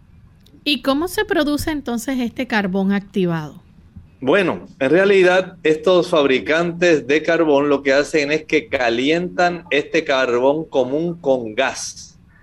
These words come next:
Speaker 2: Al ellos calentarlo de esta manera, entonces se van a producir los poros. No queda, digamos, el carbón con la superficie sencilla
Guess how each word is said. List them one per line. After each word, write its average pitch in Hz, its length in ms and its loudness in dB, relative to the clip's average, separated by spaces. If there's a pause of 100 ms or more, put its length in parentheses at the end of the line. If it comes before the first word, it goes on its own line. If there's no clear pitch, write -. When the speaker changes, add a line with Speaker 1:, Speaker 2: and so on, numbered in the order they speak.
(220)
Speaker 2:
Al 117 160 2
ellos 185 320 2
calentarlo 170 720 0
de 117 60 4
esta - 180 0
manera, 131 480 0
entonces 139 480 -2
se 135 80 -2
van 120 220 0
a 135 100 -4
producir 135 480 -2
los 120 380 0 (180)
poros. 151 720 0 (220)
No 120 460 -4
queda, 143 480 2
digamos, 135 840 -2
el 120 360 -2
carbón 127 500 0
con 131 200 -4
la 117 100 0
superficie 131 800 -4
sencilla 127 880 -4